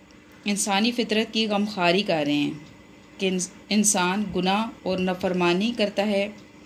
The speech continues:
गुनाह और नाफरमानी करना इसकी फितरत में शामिल है, लेकिन माफ़ करना और अता करना अल्लाह ताला की अजीम तरीन सिफ़ात हैं। मौलाना ज़फ़र अली ख़ान इंसान की इस फितरत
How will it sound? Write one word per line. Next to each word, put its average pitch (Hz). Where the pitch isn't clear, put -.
गुनाह 214
और 226
नाफरमानी 190
करना 196
इसकी 214
फितरत 208
में 190
शामिल 151
है, 143
लेकिन 190
माफ़ 180
करना 208
और 185
अता 175
करना 190
अल्लाह 180
ताला 170
की 202
अजीम 190
तरीन 185
सिफ़ात 156
हैं। 143
मौलाना 202
ज़फ़र 214
अली 208
ख़ान 190
इंसान 196
की 202
इस 190
फितरत 190